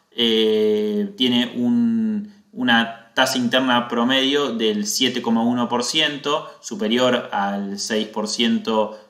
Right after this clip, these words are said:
eh, en dólares, eh, anual que, que mencionamos en los tips. Y, eh, por otro lado, encontramos una tabla de sensibilidad para, eh, tener a mano,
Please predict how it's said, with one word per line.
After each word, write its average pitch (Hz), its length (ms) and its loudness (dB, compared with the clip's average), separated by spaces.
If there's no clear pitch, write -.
eh, 104 360 -2
en 107 140 0
dólares, 110 600 0
eh, 98 280 -8
anual 113 520 2
que, 95 560 -6
que 101 80 -8
mencionamos 110 800 -2
en 107 160 -6
los 107 180 -8
tips. 156 400 -2
Y, 165 400 -2
eh, 113 280 2
por 127 140 -2
otro 135 140 0
lado, 143 400 4
encontramos 135 800 0
una 120 400 2
tabla 131 340 4
de 117 120 2
sensibilidad 135 960 2
para, 127 540 4
eh, 104 1000 -2
tener 123 240 0
a 127 60 4
mano, 139 480 2